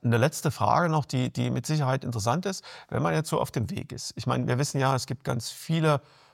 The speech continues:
Profis, äh, es gibt viele Fotografen, es gibt viele Trauredner, Traurednerinnen. Ähm,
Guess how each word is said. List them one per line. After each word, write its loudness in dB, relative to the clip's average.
Profis, 2
äh, 0
es 0
gibt -6
viele 2
Fotografen, 2
es -4
gibt -8
viele -2
Trauredner, -2
Traurednerinnen. 2
Ähm, 4